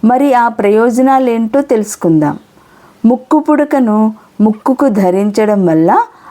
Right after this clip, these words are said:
ఆడవారు కోపాన్ని నియంత్రించుకోగలరని పూర్వం నుంచి వస్తున్న నమ్మకం.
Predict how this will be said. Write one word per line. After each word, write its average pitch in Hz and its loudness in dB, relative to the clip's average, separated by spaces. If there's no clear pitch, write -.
ఆడవారు 226 0
కోపాన్ని 196 0
నియంత్రించుకోగలరని 214 0
పూర్వం 269 2
నుంచి 220 0
వస్తున్న 202 -2
నమ్మకం. 175 0